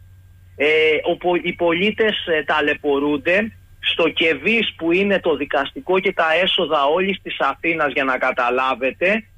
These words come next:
όταν μεταφέρθηκαν οι αρμοδιότητες όλων των δόη, μεταφέρθηκαν και τριάντα οκτώ χιλιάδες εκκρεμή αιτήματα των πολιτών.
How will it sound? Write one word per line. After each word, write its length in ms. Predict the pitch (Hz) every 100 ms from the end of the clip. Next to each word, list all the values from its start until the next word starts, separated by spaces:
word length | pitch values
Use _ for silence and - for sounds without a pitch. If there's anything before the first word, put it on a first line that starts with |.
| _ _ _
όταν 460 | 202 240 220 208 - - 143
μεταφέρθηκαν 960 | 147 143 147 - 202 220 202 180 170 151
οι 60 |
αρμοδιότητες 760 | 147 143 147 135 151 180 180 -
όλων 300 | 175 180 -
των 240 | - 269 220
δόη, 380 | 151 151 220 - -
μεταφέρθηκαν 880 | - 165 165 156 - 202 196 226 226
και 120 | 196
τριάντα 320 | 180 170 156
οκτώ 260 | 160 - 214
χιλιάδες 500 | 208 185 196 202 190
εκκρεμή 480 | 196 175 170 180 208
αιτήματα 480 | 202 208 208 196 180
των 160 | 170
πολιτών. 720 | 151 165 165 170 180 135 98